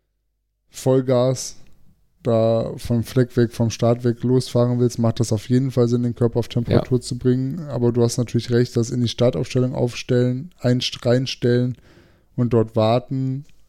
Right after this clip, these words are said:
Speaker 1: ähm,
Speaker 2: Kann sich eigentlich nur
Speaker 1: wird
Speaker 2: dehnen.
Speaker 1: natürlich dazu führen, dass du dich auch wieder ein bisschen unter, also ein bisschen
Speaker 2: Mhm.
Speaker 1: abkühlst. Ähm, da kann man natürlich so ein bisschen versuchen, sich zu bewegen, zu hüpfen, ähm, ein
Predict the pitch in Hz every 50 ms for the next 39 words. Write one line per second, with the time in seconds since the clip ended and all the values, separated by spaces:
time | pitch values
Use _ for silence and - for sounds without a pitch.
0 | _ - - 117 117 117 117 117 117 120 120 120 113 104 107 - 107 104 110 113
1 | 107 - 113 107 113 127 - - 110 120 95 87 85 82 120 117 - - 110 -
2 | - 123 123 120 113 - - 120 120 113 117 123 113 110 123 120 123 117 120 117
3 | 120 110 - 123 117 120 120 117 110 123 - 120 117 107 117 113 113 113 113 113
4 | 117 - - 120 113 - - - 104 101 95 98 104 - 110 110 123 131 - -
5 | - - - - - - _ _ _ _ _ _ _ _ _ _ _ _ _ _
6 | - - - 113 110 110 113 113 110 113 113 113 113 113 110 110 107 - 123 123
7 | 120 117 110 - 131 123 120 - - 120 117 117 120 - 127 117 - - 120 113
8 | 117 117 120 123 127 117 120 120 - - - 127 123 131 120 113 113 113 110 117
9 | 120 110 - - 120 107 117 113 - - - 123 120 117 117 117 113 - - -
10 | - 113 113 113 110 110 113 113 120 120